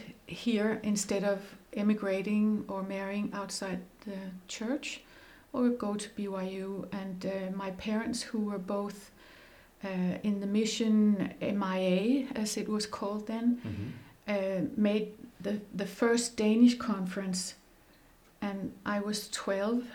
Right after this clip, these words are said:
Speaker 1: then, and, uh, they, they got all their kids to help,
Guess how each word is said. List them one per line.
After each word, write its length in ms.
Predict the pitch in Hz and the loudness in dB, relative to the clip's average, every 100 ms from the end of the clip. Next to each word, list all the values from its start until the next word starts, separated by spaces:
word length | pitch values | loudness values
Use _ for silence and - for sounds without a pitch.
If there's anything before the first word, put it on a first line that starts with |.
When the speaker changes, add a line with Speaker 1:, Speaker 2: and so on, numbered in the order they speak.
| - - | -16 -4
Speaker 1:
then, 440 | 214 208 220 - - | 0 4 2 0 -4
and, 400 | 208 196 190 - | -6 -6 -8 -4
uh, 280 | 190 185 180 180 185 | -2 0 -2 -4 -4
they, 280 | 214 220 - - - - - - | -2 -2 -6 -14 -20 -20 -20 0
they 120 | 240 | 6
got 240 | 254 262 254 | 8 8 6
all 240 | 247 254 | 8 8
their 180 | 247 240 | 8 6
kids 480 | 240 254 247 - - - | 6 6 6 4 -4 -4
to 240 | - 220 214 | 0 2 2
help, 420 | 208 208 214 - | 2 0 0 -6